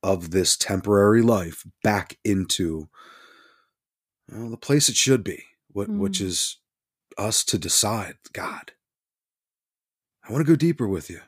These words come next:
Speaker 1: And some
Speaker 2: Mm-hmm.
Speaker 1: people don't decide that. Some people go, "That's crazy. Rodney sounds like he's gonna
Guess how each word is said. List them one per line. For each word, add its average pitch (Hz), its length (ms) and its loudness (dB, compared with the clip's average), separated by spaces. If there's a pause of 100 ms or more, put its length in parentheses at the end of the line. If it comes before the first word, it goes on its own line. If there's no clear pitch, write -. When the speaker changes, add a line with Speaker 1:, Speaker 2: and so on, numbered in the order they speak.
(200)
Speaker 1:
And 101 80 -6
some 147 160 0
Speaker 2:
Mm-hmm. 185 60 -4
Speaker 1:
people 196 220 2
don't 226 300 2
decide 95 420 -2 (100)
that. - 140 -10
Some - 180 -4
people 147 260 -4
go, 147 160 -4
"That's 151 220 0
crazy. 160 460 2
Rodney 139 380 2
sounds 147 380 -4
like 143 140 -4
he's 139 140 -4
gonna 151 280 -6